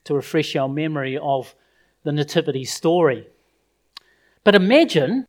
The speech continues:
if social media was around when Joseph and Mary were expecting their child.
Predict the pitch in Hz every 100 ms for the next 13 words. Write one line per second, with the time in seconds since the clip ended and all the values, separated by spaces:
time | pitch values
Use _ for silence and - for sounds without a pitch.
0 | - 185 - - - 240 - 214 170 202
1 | 233 202 151 143 143 143 135 139 127 139
2 | 202 - _ _ _ _ _ _ _ _
3 | 160 160 156 175 180 170 190 160 - 156
4 | 151 143 156 156 143 143 135 139 143 -
5 | - 151 143 139 135 127 - 147 131